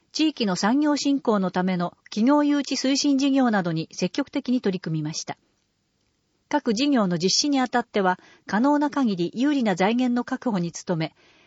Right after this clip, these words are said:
自主財源の支出を抑えた予算執行を行いました。また、将来の財政負担に備えて、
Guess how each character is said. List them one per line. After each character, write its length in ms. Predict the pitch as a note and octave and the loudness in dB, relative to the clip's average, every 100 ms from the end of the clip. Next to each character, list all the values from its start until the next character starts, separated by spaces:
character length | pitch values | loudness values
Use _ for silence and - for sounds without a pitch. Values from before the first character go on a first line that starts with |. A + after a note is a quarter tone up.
| - | -6
自 80 | F#3 | -2
主 120 | F#3 | -2
財 200 | C#4 D4+ | 0 0
源 200 | C4 G#3 | 0 0
の 80 | F3+ | -2
支 140 | E3+ G3 | -2 -4
出 260 | - - | -4 0
を 80 | C4+ | 2
抑 280 | A#3+ G3+ A3+ | 2 2 0
え 60 | G#3 | 0
た 120 | G3+ | 0
予 140 | F#3 | -2
算 220 | F#3 C4+ | 0 0
執 100 | C4 - | -2 -4
行 280 | - F3+ E3 | 0 2 2
を 40 | D#3 | 0
行 140 | F3+ | -4
い 160 | E3 D#3 | -4 -4
ま 100 | D#3+ | -6
し 100 | - | -8
た。 140 | C#3 - _ _ _ _ _ _ _ | -10 -14 _ _ _ _ _ _ _
ま 120 | - G#3 | -4 0
た、 140 | G#3+ | 0
将 240 | - D#4 | 0 2
来 160 | C#4 G3+ | 4 2
の 120 | F3+ | 0
財 160 | F3+ A#3 | 0 0
政 220 | - D4 | 0 -2
負 80 | - | -2
担 220 | C#4+ A#3+ | -2 0
に 80 | F#3+ | 0
備 320 | G3 F#3+ G3 | -2 -2 -2
え 60 | F#3 | -2
て、 240 | E3+ - | -6 -8